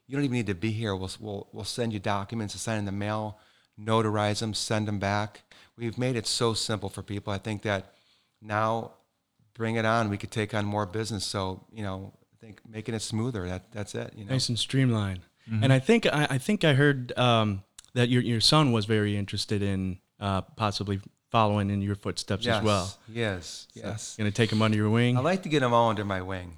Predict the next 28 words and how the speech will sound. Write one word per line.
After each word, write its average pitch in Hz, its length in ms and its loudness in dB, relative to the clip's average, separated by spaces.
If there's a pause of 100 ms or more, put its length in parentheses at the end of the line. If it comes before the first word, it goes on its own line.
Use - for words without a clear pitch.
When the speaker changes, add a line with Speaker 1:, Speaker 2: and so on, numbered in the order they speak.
Speaker 2:
Yeah. 98 180 0
Speaker 1:
for 90 60 4
sure. 90 340 -2
Speaker 3:
Yeah. 107 240 6 (160)
Speaker 1:
But 127 100 -2
I 135 60 4
think 147 180 2
my 123 140 6
oldest 120 380 2
son, 110 260 0
he, 107 220 -2
he's, 101 260 -6
he 101 200 -4
always 107 260 -2
laughs 101 280 -4
because 107 420 -4 (480)
one 120 140 -2
of 113 60 0
the 107 60 -2
cool 113 240 -2
stories 107 420 -2
was 101 180 -2
we 107 60 0
were 104 60 0
driving 107 320 0
down 98 180 0
Bonita 104 240 -4
Beach 104 480 -6